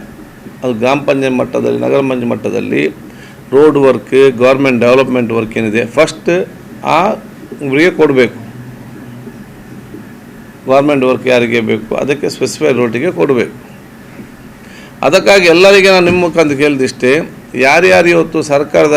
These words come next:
ಗುತ್ತಿಗೆಯನ್ನು ಇವತ್ತು ಪಡ್ಕೊಳ್ತಾರೆ ಕೆಲಸ ಮಾಡಲಿಕ್ಕೆ,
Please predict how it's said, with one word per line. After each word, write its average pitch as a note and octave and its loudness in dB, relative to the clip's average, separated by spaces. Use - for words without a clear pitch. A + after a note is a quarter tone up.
ಗುತ್ತಿಗೆಯನ್ನು C#3 -2
ಇವತ್ತು C3 -4
ಪಡ್ಕೊಳ್ತಾರೆ B2+ -2
ಕೆಲಸ A#2 -8
ಮಾಡಲಿಕ್ಕೆ, A2 -4